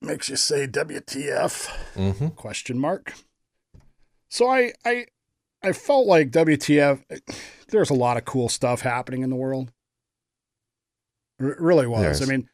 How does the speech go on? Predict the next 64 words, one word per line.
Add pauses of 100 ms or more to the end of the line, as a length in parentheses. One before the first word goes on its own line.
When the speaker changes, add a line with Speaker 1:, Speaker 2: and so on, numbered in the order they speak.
(580)
Speaker 1:
when,
when
we
used
to
do
Fun
with
News
on
the
show,
I,
I
would
make
a
point
of
doing, (460)
"We
don't
make
anything
up
here." (300)
With
so
much
Speaker 2:
Yeah.
Speaker 1:
wonderful
stuff
happening,
there's
no
need
to
make
up
news. (520)
Speaker 2:
There
isn't.
Speaker 1:
Eh, (280)
there's
a
reason
why
I
used
to
say
that,
but
I'm
not
gonna
go
into
that
here.
But (1600)
the
problem
with